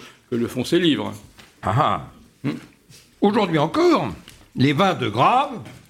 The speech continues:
Speaker 2: sont vendangés à la main et en jaquette,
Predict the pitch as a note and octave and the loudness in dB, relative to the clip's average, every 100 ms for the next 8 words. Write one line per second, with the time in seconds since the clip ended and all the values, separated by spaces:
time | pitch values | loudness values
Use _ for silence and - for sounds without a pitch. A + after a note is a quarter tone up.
0 | _ _ _ - _ _ _ _ - - | _ _ _ -20 _ _ _ _ -4 0
1 | D#3 B2+ G3+ G3+ F3+ F3 E3+ C#3 C#3 G#3 | 0 2 0 2 0 2 2 2 2 2
2 | C#4 B3 D#3+ C#3 C#3 D3 C#4+ C#4+ - | 2 2 2 2 0 0 -4 -4 -18